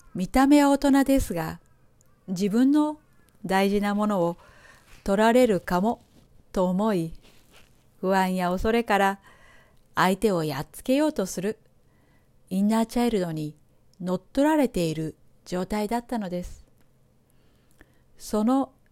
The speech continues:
インナーチャイルドの言うことをまともに信じる、真に受けるのは意味がないかと私は思います。母に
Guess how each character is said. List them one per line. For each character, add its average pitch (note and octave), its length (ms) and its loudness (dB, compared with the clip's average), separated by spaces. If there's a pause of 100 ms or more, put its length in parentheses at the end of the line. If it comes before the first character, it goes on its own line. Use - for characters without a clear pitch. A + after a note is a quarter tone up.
(120)
イ G#3+ 120 0
ン A3 60 2
ナ A3 160 2
ー A3 40 -4
チ A#3 120 -2
ャ A3+ 60 4
イ A3 40 0
ル G#3 80 0
ド F3+ 140 -6
の E3+ 120 -4
言 G3 160 0
う G#3+ 40 -4
こ A#3+ 140 -2
と A#3 180 -2
を G3 160 -6 (480)
ま F3 160 -6
と F#3+ 160 -6
も F#3 140 -4
に F#3 160 -4
信 G3 280 -6
じ F#3 120 -2
る、 E3 180 -8 (560)
真 F3 200 -6
に A3 180 2
受 B3+ 100 -2
け C#4+ 120 2
る D4 100 2
の G#3 120 0
は E3+ 220 -4 (600)
意 G#3+ 120 0
味 G3+ 160 0
が D#3+ 140 -6
な F#3+ 160 -4
い C4 80 -2
か A3 160 -6
と F3+ 320 -6 (200)
私 E3+ 400 -10
は F#3 120 -4
思 G3 180 -6
い G#3 80 -8
ま A3+ 160 -8
す。 - 180 -10 (2750)
母 A3 320 0
に F3+ 280 -4